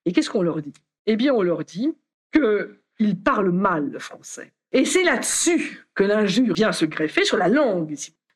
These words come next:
De ce que l'intimait contrefaisois le langage des appelants quand ils parlaient français. Donc, vous me direz, pacotille, on est entre jeunes, on s'amuse, et on se moque, n'est-ce pas,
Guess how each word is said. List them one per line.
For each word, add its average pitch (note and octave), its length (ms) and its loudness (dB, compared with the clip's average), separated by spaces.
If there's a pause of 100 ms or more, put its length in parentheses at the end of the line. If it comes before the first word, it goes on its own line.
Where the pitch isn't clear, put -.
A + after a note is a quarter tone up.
De D4 60 4
ce D#4 100 2
que G4+ 100 2
l'intimait D4+ 560 2
contrefaisois C4 800 0
le G#3+ 80 2
langage E3+ 580 -2
des F3+ 220 2
appelants E3 640 -2
quand D#3+ 240 -6
ils F#3 120 -4
parlaient E3+ 380 -2
français. - 580 -14 (300)
Donc, G3+ 180 0
vous G#3 120 2
me F#3+ 80 2
direz, B3 300 2
pacotille, C4 760 0 (220)
on F#3 100 2
est A3 160 0
entre F3+ 220 -2
jeunes, A#3+ 400 0 (320)
on - 80 -2
s'amuse, B3 600 0 (560)
et C#4 280 0 (180)
on F#3 80 0
se F3 140 0
moque, G#3 520 -2
n'est-ce D#3+ 200 -8
pas, B3 320 -2